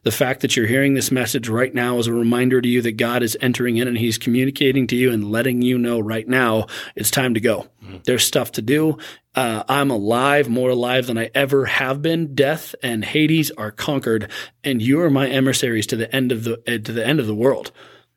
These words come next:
Speaker 1: And this entire book in John is written so that you would know that he really is God,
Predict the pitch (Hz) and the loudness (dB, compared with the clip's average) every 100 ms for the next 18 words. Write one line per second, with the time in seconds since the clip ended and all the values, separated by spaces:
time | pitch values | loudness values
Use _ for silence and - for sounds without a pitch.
0 | _ 123 120 127 120 156 139 - 202 190 | _ -2 0 2 0 0 -2 0 2 2
1 | 147 170 151 123 131 123 117 113 131 127 | 2 0 0 0 0 -2 -4 -2 -2 -2
2 | 131 127 120 113 127 113 123 123 110 113 | -2 -2 -2 -4 -2 0 0 0 0 -4
3 | - - 143 120 123 165 156 147 147 160 | -6 -2 -2 -2 0 2 4 2 0 0
4 | 143 127 120 147 139 123 107 107 | 0 -2 -4 0 0 0 -4 -6